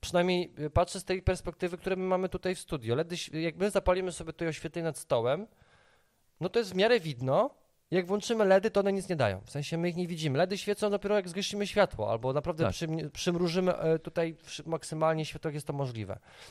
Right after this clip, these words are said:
Speaker 1: To wtedy rzeczywiście widać te ledy. Szkoda oczu.
Speaker 2: Mhm.
Speaker 1: I szkoda pieniędzy na trochę niepotrzebny gadżet.
Speaker 2: No dobra, a właśnie kwestia muzyki, jak grasz, to, to włączasz muzykę? Bo,
Speaker 1: Y, czasami.
Speaker 2: bo
Speaker 1: W
Speaker 2: jak
Speaker 1: grach przygodowych.
Speaker 2: ja właśnie, jak ja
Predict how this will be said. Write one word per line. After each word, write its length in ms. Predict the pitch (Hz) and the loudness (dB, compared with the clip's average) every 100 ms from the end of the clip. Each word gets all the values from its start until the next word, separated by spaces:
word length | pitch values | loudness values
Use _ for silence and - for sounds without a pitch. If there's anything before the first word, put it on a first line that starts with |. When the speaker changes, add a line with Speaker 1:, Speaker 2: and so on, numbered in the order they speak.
| - | -4
Speaker 1:
To 100 | 160 | -2
wtedy 200 | 175 165 | -2 -2
rzeczywiście 580 | 165 170 151 - - 160 | -2 -4 -8 -8 -2 -2
widać 300 | 156 151 147 | 0 -2 -2
te 100 | 151 | 0
ledy. 340 | 117 95 101 - _ - - _ _ _ _ | 0 0 -8 -14 _ -20 -20 _ _ _ _
Szkoda 440 | - - 180 170 - | -12 2 4 6 4
oczu. 360 | 139 - - - _ _ 113 | 2 -2 -10 -18 _ _ -2
Speaker 2:
Mhm. 220 | 113 147 | 0 2
Speaker 1:
I 60 | 160 | 0
szkoda 240 | - 165 | 2 4
pieniędzy 400 | 156 156 156 151 | 4 4 4 2
na 260 | 147 131 131 - 123 | 2 2 0 -2 -8
trochę 220 | 139 143 | -4 0
niepotrzebny 540 | 143 139 - 127 110 110 | 0 -2 -4 -6 -6 -6
gadżet. 420 | 92 87 - - | -6 -6 -14 -6
Speaker 2:
No 220 | 98 156 | 2 4
dobra, 300 | 233 185 123 - | 8 10 10 6
a 100 | 160 | 6
właśnie 260 | 180 - | 4 2
kwestia 320 | 175 196 - 185 | 0 0 2 4
muzyki, 400 | 170 151 - 214 | 6 4 2 2
jak 220 | 160 151 | 2 2
grasz, 280 | 160 160 - | 2 2 2
to, 460 | 160 151 147 143 135 | 4 6 6 4 2
to 80 | 147 | -2
włączasz 360 | 139 151 147 143 | 0 0 -2 -4
muzykę? 460 | 147 131 143 214 247 | -2 0 2 2 4
Bo, 200 | 160 151 | 2 2
Speaker 1:
Y, 60 | 143 | 4
czasami. 440 | 165 143 110 101 - - - - | 6 6 6 4 -8 -20 -20 -12
Speaker 2:
bo 240 | 123 143 143 | 0 4 6
Speaker 1:
W 40 | |
Speaker 2:
jak 60 | 143 | 8
Speaker 1:
grach 140 | 220 | 8
przygodowych. 500 | - 175 143 98 98 | 8 4 4 2 0
Speaker 2:
ja 160 | 143 165 | 2 4
właśnie, 300 | 160 135 127 | 2 0 -2
jak 140 | 131 | 0
ja 100 | 170 | -2